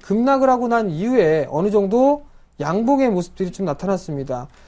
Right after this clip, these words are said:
상대적으로 큰 폭의 하락이 전개가 되진 않았어요. 시장 대비해서 양호한 그런 조정의 흐름들을 나타났거든요. 이러한 모습들이 나타나게 된다면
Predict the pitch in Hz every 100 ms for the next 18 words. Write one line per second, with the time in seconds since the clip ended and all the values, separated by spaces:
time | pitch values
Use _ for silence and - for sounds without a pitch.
0 | _ - 311 330 359 320 262 240 226 -
1 | - 339 349 320 277 294 254 277 277 262
2 | 185 240 233 185 208 180 151 - 160 143
3 | - 320 294 262 233 226 240 147 170 262
4 | 240 156 175 175 160 185 196 180 175 175
5 | 190 - 170 160 143 143 208 277 - -
6 | _ 185 220 294 262 226 - 247 233 175
7 | - 226 226 175 170 175 240 294 302